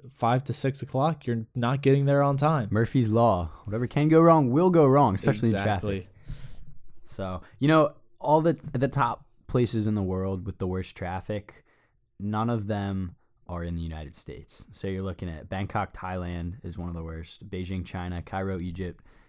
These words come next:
Speaker 2: Calcutta, India. Chennai, India. Jakarta, Indonesia. Sao Paulo, Brazil. Shanghai, China.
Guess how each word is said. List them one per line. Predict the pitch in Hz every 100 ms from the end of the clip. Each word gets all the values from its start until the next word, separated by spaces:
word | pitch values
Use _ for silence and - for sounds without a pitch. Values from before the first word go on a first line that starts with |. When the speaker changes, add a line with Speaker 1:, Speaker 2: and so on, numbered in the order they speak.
| -
Speaker 2:
Calcutta, | 92 - 104 -
India. | 101 95 95 92 92 92 - - -
Chennai, | - 101 98 95 92
India. | 92 92 92 92 90
Jakarta, | - - 101 98 95 92 80
Indonesia. | 85 87 135 131 135 127 - - _ -
Sao | - 92
Paulo, | - 101 101 98
Brazil. | 87 90 85 120 135 131 123
Shanghai, | - 107 98 95
China. | 90 - 107 113 110 104